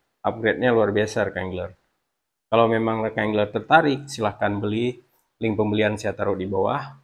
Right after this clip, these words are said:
Kebetulan saya tidak di-endorse nih sama Shimano rekan angler. Ya, mungkin saya hanya berbagi informasi sedikit saja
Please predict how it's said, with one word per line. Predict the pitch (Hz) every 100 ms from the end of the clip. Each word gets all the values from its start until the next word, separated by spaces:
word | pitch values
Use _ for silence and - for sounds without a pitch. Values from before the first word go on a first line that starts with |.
| -
Kebetulan | 101 110 110 107 110 113 -
saya | - 104
tidak | 104 101 -
di-endorse | 98 92 107 113 123
nih | 110
sama | 101 104
Shimano | 107 107 104 98
rekan | - 98
angler. | 101 127 147 _ _ _ _ _ -
Ya, | 107 98 95 90
mungkin | 101 104 113
saya | 107 110 117 113 -
hanya | 110 113
berbagi | 110 107 104 107 107
informasi | 104 104 104 101 - 113
sedikit | 107 101 - -
saja | 98 98 107 131 156